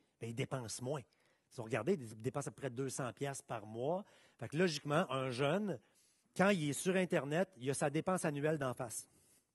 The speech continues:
C'est son ordinateur. Fait que, tu sais, tu peux plus y espérer y vendre grand-chose d'autre, là. Puis il y a iTunes qui va y vendre deux, trois tunes à quatre-vingt-dix-neuf cents, puis un coup qu'il va mettre un T-shirt, là, de son groupe préféré à vingt piastres, l'année finie. Fait que vous êtes pas dans le portrait Noé. Mais quand on mélange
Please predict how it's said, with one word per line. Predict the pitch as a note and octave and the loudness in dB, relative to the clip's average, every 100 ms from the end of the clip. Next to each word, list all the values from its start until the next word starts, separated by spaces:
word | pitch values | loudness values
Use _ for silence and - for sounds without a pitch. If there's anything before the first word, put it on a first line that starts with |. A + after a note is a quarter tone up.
| _ D3+ - | _ -20 -20
C'est | - | -16
son | C3 B2 | -10 -8
ordinateur. | A#2+ A2 G#2+ A2+ - - - - - _ - - - - _ - - - - | -8 -8 -8 -10 -14 -20 -20 -20 -20 _ -20 -20 -20 -20 _ -20 -20 -20 -16
Fait | A#2+ | -8
que, | E3+ | -6
tu | |
sais, | |
tu | D#3 | -4
peux | D3 | -4
plus | F3 E3+ | 0 2
y | D3+ | 2
espérer | - D#3 E3+ | 4 4 6
y | |
vendre | D3+ D3+ | 4 2
grand-chose | C#3 C3 B2+ B2 | 0 0 0 6
d'autre, | A3 G3 | 6 6
là. | D#3+ - _ - _ _ - | -4 -6 _ -20 _ _ -10
Puis | C#3+ | -6
il | C3 | 4
y | D3+ | 8
a | D#3+ | 8
iTunes | D#3+ F3+ G#3+ | 8 6 4
qui | G3+ | 2
va | D#3 D#3+ | 2 4
y | |
vendre | D3+ F3+ | 4 2
deux, | E3+ D#3+ | 2 2
trois | D#3 D3+ | 2 2
tunes | F#3 | 2
à | E3 | 2
quatre-vingt-dix-neuf | D3+ D3+ D#3 C3+ C3 B2+ | 2 2 0 -2 -2 -2
cents, | D3+ F3 G3 | 0 0 0
puis | D#3 | -4
un | |
coup | B2+ | -4
qu'il | - | -2
va | D#3+ | 0
mettre | E3+ E3 | 0 0
un | C#3+ | -2
T-shirt, | C3+ D#3 B2+ F3 D3 | -2 -2 0 -2 -2
là, | C#3+ | -4
de | C3 | -4
son | C3+ | -6
groupe | B2+ C#3 | -8 -6
préféré | D3 C#3+ C3 C3+ | -4 -4 -4 -4
à | |
vingt | C3+ A#2+ | -4 -4
piastres, | B2 C#3 - _ F2 D2+ - _ - _ _ - | -4 -4 -6 _ -18 -18 -20 _ -20 _ _ -2
l'année | C#3+ D3+ | 0 0
finie. | C3 B2 A#2 - _ _ - | -6 -8 -14 -20 _ _ -4
Fait | C#3 | -4
que | |
vous | C3 | 0
êtes | D#3+ | -2
pas | D#3 E3+ | 0 -2
dans | |
le | C3+ | -2
portrait | A#2+ - C#3 | -6 -4 -4
Noé. | B2+ A2+ A2 - - - - | -4 -6 -10 -16 -20 -10 -4
Mais | C3 | 8
quand | C4+ | 10
on | C4+ | 12
mélange | F#3+ E3+ A#3 D#4 F#3+ | 8 8 6 6 2